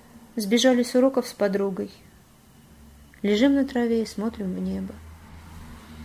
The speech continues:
Небо высокое. Кажется, пью его синь глазами. Кажется, я лечу.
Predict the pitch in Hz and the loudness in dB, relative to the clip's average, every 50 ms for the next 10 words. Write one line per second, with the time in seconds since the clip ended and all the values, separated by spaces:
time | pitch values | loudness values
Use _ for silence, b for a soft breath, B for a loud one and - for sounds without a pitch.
0 | - - - - - - - - - - - - - - - - - 196 208 202 | -18 -18 -18 -18 -16 -16 -16 -16 -16 -16 -18 -18 -16 -18 -14 -6 -2 0 0 2
1 | 196 190 185 190 - - - 254 262 269 269 - - - - - - - - - | 0 0 -2 -4 -6 -4 0 0 0 0 -2 -6 -12 -14 -14 -14 -18 -20 -20 -20
2 | - - - - - - - - - - - - - - - - - - - - | -20 -20 -20 -20 -20 -20 -20 -20 -20 -20 -20 -20 -20 -20 -20 -20 -20 -20 -20 -6
3 | - - 214 214 214 214 - 233 220 - 226 214 247 277 285 277 254 262 247 - | -2 0 2 2 0 0 0 -2 0 0 2 4 6 8 8 8 6 4 2 0
4 | - - 262 254 247 233 226 226 233 233 226 214 214 226 226 220 208 190 196 190 | 0 2 4 4 6 6 4 4 4 2 2 0 0 0 0 0 0 -2 -4 -4
5 | - - 240 254 247 - 247 - - - - 254 247 b b b b b b b | -4 -2 -2 -2 -2 -2 -4 -4 -6 -6 -4 -4 -6 b b b b b b b
6 | b b b - 185 196 208 214 214 214 214 - - - - - 220 202 190 170 | b b b -2 2 2 2 2 2 0 -2 -4 -6 -8 -6 -4 -4 -4 -4 -6